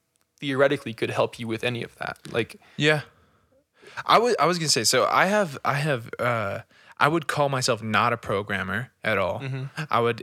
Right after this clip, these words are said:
Speaker 2: uh, like, I know very little JavaScript, to be completely fair. I know, like, the basics,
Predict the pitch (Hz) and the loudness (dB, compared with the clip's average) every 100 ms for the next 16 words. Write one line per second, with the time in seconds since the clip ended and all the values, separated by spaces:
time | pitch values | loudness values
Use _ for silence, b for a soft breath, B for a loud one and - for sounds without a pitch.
0 | - - 85 - 113 110 117 110 117 113 | -4 0 0 0 0 0 0 -2 0 2
1 | 113 107 107 104 107 101 95 - 104 - | 2 -2 -4 -2 0 0 0 -2 -4 -4
2 | - 110 104 98 - 107 110 110 110 107 | -6 -4 -6 -8 -10 -10 -6 -6 -6 -8
3 | - - 95 92 110 b b b - 117 | -10 -4 -2 -2 -6 b b b -4 0
4 | 117 113 107 101 101 101 - 95 - - | 0 0 -2 -6 -4 0 0 0 0 -2